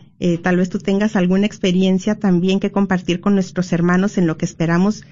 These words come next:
los que quieran salir al aire y los que no, seguimos pasando sus llamadas al equipo. Es el uno ochocientos siete cero uno cero tres siete tres. ¿Hay alguna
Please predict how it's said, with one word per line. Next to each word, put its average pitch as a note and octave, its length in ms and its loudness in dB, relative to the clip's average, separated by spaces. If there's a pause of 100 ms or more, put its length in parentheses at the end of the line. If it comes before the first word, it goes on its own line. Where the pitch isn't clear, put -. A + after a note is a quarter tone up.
(240)
los E3+ 180 0
que D3+ 140 -4
quieran F#3+ 320 2
salir F#3+ 320 2
al G#3 160 2
aire F#3 460 2
y G#3 100 2
los G#3 200 2
que A#3 120 0
no, D4 220 2 (120)
seguimos G3+ 440 0
pasando G3+ 400 0
sus F#3+ 340 -2
llamadas F3 680 0 (360)
al D#3+ 200 0
equipo. E3 540 -2
Es F#3 200 -2
el F3+ 180 0 (140)
uno C4 420 2
ochocientos F#3+ 840 -2
siete G#3 380 -2
cero G#3 500 -2
uno B3 440 2 (260)
cero C4 440 0
tres G3+ 380 0
siete G3+ 800 0 (280)
tres. E3 320 -2
¿Hay B3 140 2
alguna D4+ 500 2